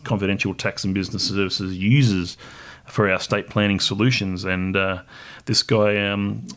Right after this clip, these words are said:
spent a lot of his time in McCulloch Robertson prior to that. Um,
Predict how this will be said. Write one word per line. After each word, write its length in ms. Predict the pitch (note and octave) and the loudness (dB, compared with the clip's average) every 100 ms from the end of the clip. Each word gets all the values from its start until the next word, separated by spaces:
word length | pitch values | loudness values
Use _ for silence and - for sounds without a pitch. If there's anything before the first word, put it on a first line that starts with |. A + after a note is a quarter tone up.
| - _ _ - | -18 _ _ -16
spent 340 | - - A#2+ G#2+ | -10 0 0 2
a 20 | |
lot 160 | G#2 | 2
of 80 | G#2+ | 2
his 140 | G2 - | 0 0
time 240 | A2 G#2+ | 2 2
in 120 | G2 | 2
McCulloch 380 | F#2 - G#2+ F2+ | -4 -2 -2 0
Robertson 500 | G#2+ G2 G2+ G#2 F#2 | 0 2 0 0 -2
prior 360 | F2+ G#2+ A2+ A#2+ | 0 2 4 4
to 80 | |
that. 280 | A2+ A#2+ B2 - - - - - - | 2 0 -4 -14 -20 -20 -20 -16 -4
Um, 560 | G#2+ G2+ G2 G2 G2 | -2 0 0 0 -4